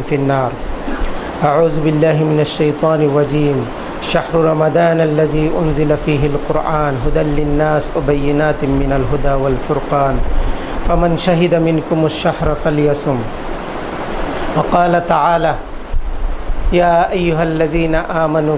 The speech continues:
كتب عليكم الصيام كما كتب على الذين من قبلكم لعلكم تتقون। সমস্ত প্রশংসা, সমস্ত তারিফ সেই মহান আল্লাহ সুবহানাহু ওয়া তাআলার, যে আল্লাহ সুবহানাহু ওয়া তাআলা আমাদেরকে সাপ্তাহিক ঈদের দিনে তার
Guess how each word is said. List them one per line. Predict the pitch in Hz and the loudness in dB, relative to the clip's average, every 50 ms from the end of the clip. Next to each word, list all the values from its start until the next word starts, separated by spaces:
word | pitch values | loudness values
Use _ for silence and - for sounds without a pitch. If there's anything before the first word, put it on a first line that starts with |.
| - - | -2 -2
كتب | 170 - - 160 147 160 | -4 -2 -2 0 2 2
عليكم | 156 156 143 151 151 147 - - 156 147 151 | 2 2 2 2 0 0 0 0 0 0 0
الصيام | - - - - 160 151 156 156 156 147 147 143 - | 0 -2 -2 0 0 2 2 2 2 2 2 0 0
كما | - 147 143 143 143 143 139 - | 0 0 0 0 0 -2 -2 -2
كتب | 165 - - 160 139 156 | -2 -2 0 0 2 2
على | 147 143 143 147 | 2 2 2 2
الذين | 143 139 135 147 147 151 151 151 143 | 0 0 0 0 2 2 2 2 2
من | 147 139 139 139 147 143 - | 2 2 2 0 0 0 0
قبلكم | 156 151 143 139 139 147 139 - 147 135 135 135 | 0 0 0 0 -2 -4 -4 -2 -2 -2 0 0
لعلكم | 135 127 127 151 147 139 139 - - - 139 131 123 | 2 2 0 0 0 0 0 0 2 0 0 0 0
تتقون। | 139 135 131 - - 131 - - 139 135 127 120 113 110 104 - - - - - - - - - - - - - - - - - - - - - - | -2 -2 -2 -2 -4 -2 0 0 0 0 0 0 0 0 -2 -2 -2 -4 -6 -4 -2 -2 -2 -2 -2 -2 -4 -4 -4 -6 -8 -8 -8 -6 -6 -6 -2
সমস্ত | - 156 151 160 - - - | 0 0 2 0 0 0 0
প্রশংসা, | 175 - 156 151 127 175 165 165 - 160 | 0 0 0 2 2 2 0 2 0 -2
সমস্ত | - - 160 147 - - - 156 - | 0 0 0 0 2 2 0 0 0
তারিফ | 160 151 151 147 151 147 | 2 0 0 0 -2 -4
সেই | - - 156 143 | -2 -2 -2 0
মহান | 156 147 147 147 143 | 0 0 0 0 0
আল্লাহ | 139 135 139 139 | -2 -2 -4 -4
সুবহানাহু | - 160 131 120 151 147 143 143 | -4 -4 -2 -2 0 0 0 0
ওয়া | 139 - | 0 0
তাআলার, | - 139 139 143 139 135 131 131 - - - - - - - - - - - | 0 2 2 2 2 0 -2 0 0 0 0 0 0 0 0 0 2 2 2
যে | 151 | 2
আল্লাহ | 143 131 139 135 | 2 0 0 0
সুবহানাহু | - 160 131 123 123 147 143 143 147 | 0 0 0 0 0 0 2 0 0
ওয়া | 143 - | 0 0
তাআলা | 160 143 147 151 147 143 139 135 143 - - - - - - - - - - - - - | 2 2 2 2 0 0 0 -2 -2 -4 -4 -4 -4 -6 -6 -4 -4 -2 0 0 0 0
আমাদেরকে | 143 135 139 147 127 151 143 - - 147 | 0 0 0 2 2 0 0 0 -2 -2
সাপ্তাহিক | - - 156 127 - - 156 147 143 - - | -2 0 -2 -2 0 0 0 2 2 0 0
ঈদের | 156 131 147 151 131 - | 0 2 0 0 0 -2
দিনে | 147 131 143 139 - | -2 -2 0 0 0
তার | 139 | 0